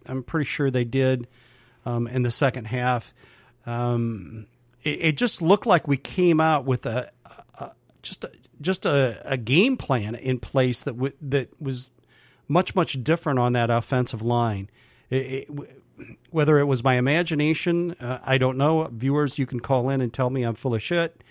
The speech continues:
Um, I may be, but it, to me, it just looked like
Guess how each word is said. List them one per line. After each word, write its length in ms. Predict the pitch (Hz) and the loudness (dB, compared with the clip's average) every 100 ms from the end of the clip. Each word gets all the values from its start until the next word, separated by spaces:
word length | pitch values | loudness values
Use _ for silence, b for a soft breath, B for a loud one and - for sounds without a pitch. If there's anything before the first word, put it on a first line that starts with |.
| b b b b | b b b b
Um, 840 | 123 123 123 120 113 110 101 - - - - - - | -4 0 0 -2 -4 -8 -12 -16 -20 -20 -20 -18 -8
I 100 | 123 | -2
may 220 | 120 127 | 0 2
be, 240 | 123 160 | 2 2
but 220 | 156 123 - | 2 -2 -4
it, 380 | 131 123 - - | -8 -8 -10 -8
to 100 | 143 | 0
me, 200 | 165 165 | 2 2
it 100 | 131 | 2
just 220 | 131 - | -4 -2
looked 180 | 135 143 | -2 0
like 340 | 123 117 | 0 0